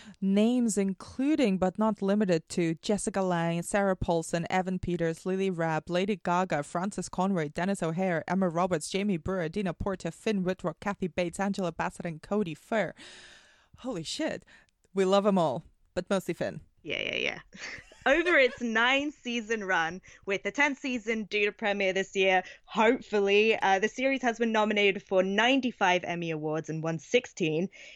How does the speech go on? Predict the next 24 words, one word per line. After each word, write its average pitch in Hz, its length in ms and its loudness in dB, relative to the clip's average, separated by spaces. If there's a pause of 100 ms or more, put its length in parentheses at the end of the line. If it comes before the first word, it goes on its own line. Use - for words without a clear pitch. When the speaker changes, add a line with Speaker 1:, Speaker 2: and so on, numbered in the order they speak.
Speaker 2:
It's 156 220 0
the 185 80 0
show 190 280 2
that 175 200 0
brought 160 220 0
horror 277 360 4
back 175 400 2
onto 226 300 0
the 196 100 -6
small 190 280 -2
screen 170 420 0 (260)
in 170 120 -2
a 175 40 -2
big 240 300 2
way, 233 500 4
and 247 180 2
yet 240 760 0 (500)
remains 277 640 4
sort 294 300 2
of 302 260 2 (320)
not 254 420 2
really 277 540 2
taken 262 560 0
seriously. 311 1000 4